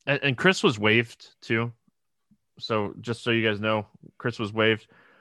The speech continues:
Um, probably gonna sign with the Lakers or, um, the Nets, 'cause that's what everybody's doing. No joke again. All right, here we go. Um, let's start, let's start with the Kings side of things here. Like, the first thing that kinda stands out to me here for the Kings is, is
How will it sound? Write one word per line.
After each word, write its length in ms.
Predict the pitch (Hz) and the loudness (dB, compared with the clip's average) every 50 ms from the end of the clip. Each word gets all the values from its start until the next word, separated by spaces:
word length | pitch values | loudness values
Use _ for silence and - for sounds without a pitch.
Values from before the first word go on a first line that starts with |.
| _ _ _ - | _ _ _ -6
Um, 300 | - 113 110 107 104 95 | -2 0 0 0 2 2
probably 220 | 127 117 117 113 | 4 4 4 4
gonna 120 | 113 113 | 2 0
sign 200 | 107 - 120 110 | -2 0 2 2
with 80 | 110 98 | 2 2
the 60 | 107 | 2
Lakers 600 | 104 110 113 110 - 117 110 107 101 - - - - | 2 2 2 2 2 -2 -4 -4 -4 -8 -16 -16 -10
or, 460 | 113 113 107 107 107 104 104 101 98 - - | -6 -4 -2 -2 0 -2 -2 -4 -6 -12 -10
um, 460 | 107 107 104 104 104 101 101 98 101 | -8 -6 -4 -2 -2 -4 -4 -6 -6
the 100 | 107 107 | -6 -4
Nets, 400 | 107 117 120 120 110 - - - | 0 2 2 2 0 -2 -10 -14
'cause 140 | - - 104 | -10 -8 -8
that's 160 | 104 104 101 | -8 -8 -8
what 100 | - 101 | -4 -2
everybody's 300 | 110 113 110 110 107 101 | -2 -2 0 -2 -4 -2
doing. 300 | - 120 113 110 107 107 _ - _ _ _ _ _ _ _ _ _ _ _ _ _ _ _ _ _ _ - - | -2 0 0 0 0 -2 _ -18 _ _ _ _ _ _ _ _ _ _ _ _ _ _ _ _ _ _ 0 2
No 140 | 120 120 | 4 4
joke 300 | 113 110 120 117 110 - | 6 6 6 6 6 4
again. 280 | 110 104 117 120 117 113 | 0 -4 -2 -2 -2 0
All 160 | 120 113 117 | 0 2 4
right, 220 | 110 107 101 101 - | 4 4 4 2 2
here 140 | 123 131 | 2 2
we 80 | 127 120 | 2 4
go. 240 | 104 113 110 104 101 - - | 4 4 4 4 2 2 2
Um, 640 | 123 120 123 120 120 117 113 110 110 107 104 - _ - | 6 6 6 8 6 6 4 4 2 0 -2 -2 _ 0
let's 160 | 143 139 - | 0 0 4
start, 420 | - 175 165 170 165 143 104 - - - | 6 6 8 8 6 6 2 -2 -8 -6
let's 180 | 127 127 - | -6 -6 -4
start 260 | - - 170 185 180 | 0 4 4 6 6
with 140 | 175 170 156 | 6 4 2
the 80 | - 139 | 0 -4
Kings 460 | 104 - - 143 143 143 147 139 - | -4 -2 0 0 2 2 0 -2 0
side 180 | - 143 131 135 | 2 2 2 2
of 140 | 127 120 | 2 0
things 340 | 120 135 131 131 127 117 - | 0 0 0 0 -2 -6 -4
here. 400 | - 135 135 127 127 127 - - - | -2 2 2 4 2 2 -2 -4 -2
Like, 360 | 127 139 135 131 120 - - _ _ _ - _ _ _ _ | 2 4 4 4 2 0 -6 _ _ _ -20 _ _ _ _
the 60 | - | -2
first 240 | 139 220 262 285 269 | 4 4 4 4 4
thing 120 | 320 330 320 | 2 4 6
that 120 | 285 220 | 6 6
kinda 240 | - 220 214 202 170 | 6 6 6 6 4
stands 260 | - 190 175 160 156 | 4 4 4 6 6
out 140 | 165 156 - | 4 4 4
to 80 | - | 2
me 80 | 151 147 | 0 2
here 100 | 143 143 | 2 2
for 100 | 127 139 | 0 0
the 80 | 127 110 | -4 -4
Kings 380 | - - 135 139 139 131 117 | -2 0 0 0 0 -2 -2
is, 180 | 123 120 117 110 - | -2 -4 -4 -2 0
is 240 | 135 139 120 113 | 0 0 0 -2